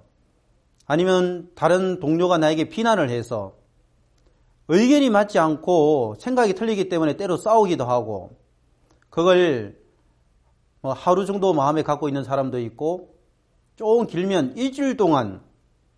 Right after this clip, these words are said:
마음에 크게 품고 있는 사람도 있고, 아니면 평생 동안 그런 한이 맺혀서 그 사람만 생각하면 또 이가 갈리기도 하고,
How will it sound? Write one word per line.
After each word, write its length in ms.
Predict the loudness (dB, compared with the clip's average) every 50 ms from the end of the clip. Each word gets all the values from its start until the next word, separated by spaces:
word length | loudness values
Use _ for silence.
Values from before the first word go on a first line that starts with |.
| _ _ -2
마음에 320 | 2 2 4 4 2 0
크게 400 | -2 -2 -2 0 2 2 2 0
품고 240 | -2 -6 -2 0 0
있는 140 | 2 0 0
사람도 380 | -2 -2 -4 -4 -4 -6 -8 -10
있고, 400 | -12 -12 -14 -14 -14 -14 -16 -18 _
아니면 400 | -8 -4 -2 -2 0 -2 -2 -4
평생 320 | -4 -6 -4 -4 -4 -4 -2
동안 420 | -2 0 0 0 0 -2 -6 -12 -20 _ -20 _ _ _ _ _
그런 240 | -4 -2 -2 -2 -2
한이 300 | -2 -2 0 2 2 2
맺혀서 800 | 2 0 0 0 0 0 0 0 0 2 0 0 -2 -6 -10 -14 _ _ _ _ _ _ _ _ _ _ _ _ _
그 160 | 0 2 2 2
사람만 420 | 4 2 2 4 4 2 0 0
생각하면 720 | -2 -4 -2 0 2 2 2 2 2 0 0 -2 -2 -6 -14 _ _ _ _ _ _ _ _ _ _ _ _ _ _ _ _ _ _ _ _ _ _ _ _ _ _ _ -6
또 140 | -4 -2 0
이가 260 | 0 2 2 2 4
갈리기도 440 | 4 2 0 0 0 0 0 0 2
하고, 560 | 2 0 0 0 -2 -4 -4 -6 -10 -18